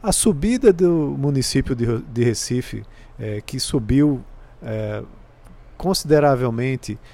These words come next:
né, várias posições nessa, eh, nesse, nessa nova divulgação, eh, subiu quarenta e cinco posições, ela aconteceu principalmente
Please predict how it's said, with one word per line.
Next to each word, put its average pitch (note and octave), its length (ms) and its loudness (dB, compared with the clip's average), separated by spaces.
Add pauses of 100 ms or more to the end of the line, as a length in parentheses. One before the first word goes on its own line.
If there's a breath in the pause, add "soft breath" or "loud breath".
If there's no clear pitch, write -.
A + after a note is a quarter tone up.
(180 soft breath)
né, G#2 160 -8
várias C#3+ 420 0
posições B2+ 720 -2
nessa, B2+ 680 0 (640 soft breath)
eh, G#2+ 220 -4
nesse, B2 600 -2 (840)
nessa B2+ 300 -4
nova C#3 260 2
divulgação, B2 800 -2 (480 loud breath)
eh, G#2 180 -6
subiu B2+ 400 2
quarenta D3 500 2
e C#3 60 0
cinco - 320 -6
posições, B2+ 920 -2 (400 soft breath)
ela C#3+ 160 0
aconteceu D3 720 0 (440 soft breath)
principalmente D3 1160 0